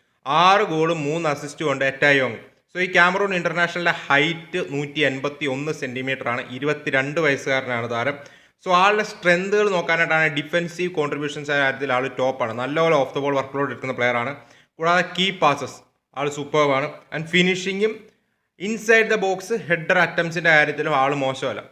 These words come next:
inside the box-ിൽ ക്രോസുകളും മറ്റുമൊക്കെ വരും. നൂറ്റി എൺപത്തൊന്ന് സെന്റിമീറ്റർ ആണ്, just ആറ് അടിക്ക് താഴെയാണ് ആളുടെ പൊക്കം, മോശമല്ല. പക്ഷെ നല്ലപോലെ വർക്ക് ലോഡ് എടുക്കുന്ന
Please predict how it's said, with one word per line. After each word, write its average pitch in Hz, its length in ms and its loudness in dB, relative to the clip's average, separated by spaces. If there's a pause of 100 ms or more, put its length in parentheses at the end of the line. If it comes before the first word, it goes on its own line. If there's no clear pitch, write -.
inside 143 300 0
the 143 120 -2
box-ിൽ 139 260 -6 (300)
ക്രോസുകളും 151 420 -2
മറ്റുമൊക്കെ 135 280 -2
വരും. 123 180 -2
നൂറ്റി 156 280 -6
എൺപത്തൊന്ന് 165 460 -4
സെന്റിമീറ്റർ 156 440 -6
ആണ്, 147 180 -4
just 139 240 -10 (100)
ആറ് 143 160 -4
അടിക്ക് 143 220 -6
താഴെയാണ് 135 340 0
ആളുടെ 127 200 -4
പൊക്കം, 127 240 -6 (140)
മോശമല്ല. 127 360 -2 (480)
പക്ഷെ 170 200 -8
നല്ലപോലെ 185 380 6
വർക്ക് 165 280 0
ലോഡ് 175 240 4
എടുക്കുന്ന 160 440 -2